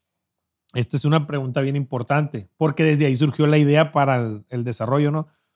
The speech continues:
Eh, y creo que fue importante. Yo sie-, yo cuando se vino la idea, yo dije, "¿Qué hago? ¿Qué hago? Pues, ¿qué hago, no?". Ya sé, dije, "Voy a hacer un proyecto de gorra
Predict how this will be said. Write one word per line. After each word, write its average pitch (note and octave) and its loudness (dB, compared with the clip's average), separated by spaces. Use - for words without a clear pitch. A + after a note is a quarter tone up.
Eh, B2 2
y A#2 2
creo B2+ 2
que D#3 2
fue D#3 2
importante. C#3+ 0
Yo C#3 4
sie-, E3 -2
yo C#3+ 2
cuando F3+ 2
se C#3+ -2
vino C3+ 0
la E3+ 2
idea, C#3+ 2
yo D#3 2
dije, C3+ -2
"¿Qué - -16
hago? C#3+ -6
¿Qué C3+ -4
hago? D3 0
Pues, D#3 -6
¿qué - -6
hago, D3 2
no?". G3 -2
Ya A#2 -4
sé, B2+ -4
dije, A#2 -2
"Voy A#2+ 0
a D3+ 2
hacer D3+ 0
un D#3 -2
proyecto D3 -2
de C3 -2
gorra C#3 -2